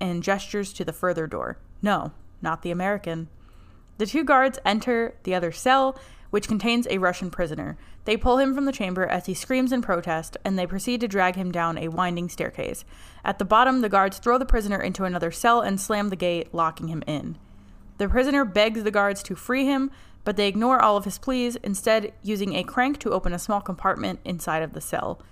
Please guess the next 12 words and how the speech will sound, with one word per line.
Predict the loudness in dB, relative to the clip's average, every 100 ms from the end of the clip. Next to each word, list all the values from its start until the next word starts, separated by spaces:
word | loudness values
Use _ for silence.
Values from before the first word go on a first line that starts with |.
| -20 -20 -2
All | 2 4
of | 4
a | 4
sudden, | 2 0 0
a | -2 -4
fully | 0 2 2
grown | -2 -2 0 0 -2 -6 -4
Demogorgon | -2 -2 -4 -6 -6 -6 -6
emerges | -6 -2 0 0 -2 0
from | 2 2 2
the | -4
compartment. | -6 -6 -6 -8 -12